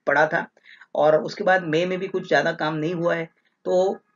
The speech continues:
clearly करीबन सेवेंटी फ़ाइव to eighty percent revenue drop होने की,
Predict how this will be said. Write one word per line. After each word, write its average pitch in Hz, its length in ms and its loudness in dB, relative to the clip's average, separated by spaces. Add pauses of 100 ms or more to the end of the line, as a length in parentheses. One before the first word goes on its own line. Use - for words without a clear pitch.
(140)
clearly 226 400 4
करीबन 220 360 0
सेवेंटी 190 460 -2
फ़ाइव 220 220 0
to 226 100 -2
eighty 190 280 -6
percent 220 420 -2
revenue 190 300 -2
drop 180 300 2 (100)
होने 165 240 -4
की, 190 400 -12